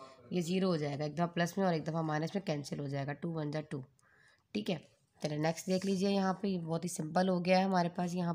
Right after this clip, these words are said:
पर ये। अ, नेक्स्ट स्टेप इसका है सिक्स प्लस माइनस, थर्टी सिक्स में थर्टी सिक्स माइनस किया तो ज़ीरो आता है, तो रूट ज़ीरो भी ज़ीरो ही होगा,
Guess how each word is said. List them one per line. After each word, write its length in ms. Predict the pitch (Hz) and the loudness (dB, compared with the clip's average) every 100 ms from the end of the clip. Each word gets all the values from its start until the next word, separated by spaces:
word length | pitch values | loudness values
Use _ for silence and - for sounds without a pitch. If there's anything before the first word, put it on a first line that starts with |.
| 175 | -2
पर 100 | 180 | -4
ये। 160 | 208 220 - - - - - | -6 -10 -20 -20 -20 -20 -8
अ, 140 | 165 165 | 0 4
नेक्स्ट 260 | 175 185 - | 4 2 0
स्टेप 180 | 202 | 0
इसका 240 | 190 - 190 | -2 -4 -2
है 240 | 185 226 - _ _ _ _ - _ _ - - | 0 -2 -6 _ _ _ _ -20 _ _ -20 -18
सिक्स 340 | - 190 - - | -6 -6 -6 -10
प्लस 360 | 180 170 170 | -6 -4 -2
माइनस, 340 | 180 165 175 180 - _ | 0 2 2 -2 -10 _
थर्टी 180 | 180 185 | 4 4
सिक्स 260 | 185 196 208 | 0 0 2
में 100 | 202 | 4
थर्टी 160 | 185 180 | 2 0
सिक्स 220 | 185 190 | -2 -2
माइनस 300 | 175 165 170 | 0 0 -2
किया 180 | - 180 | -4 -4
तो 80 | 175 | -2
ज़ीरो 260 | 160 165 175 | -2 0 0
आता 240 | 165 170 | 0 -2
है, 60 | 170 | -4
तो 80 | |
रूट 260 | 156 160 165 | -4 -4 -4
ज़ीरो 220 | 170 170 | -2 -2
भी 120 | 160 | -4
ज़ीरो 240 | 151 156 165 | -6 -2 0
ही 140 | 180 | 0
होगा, 340 | 180 170 165 | 0 0 -4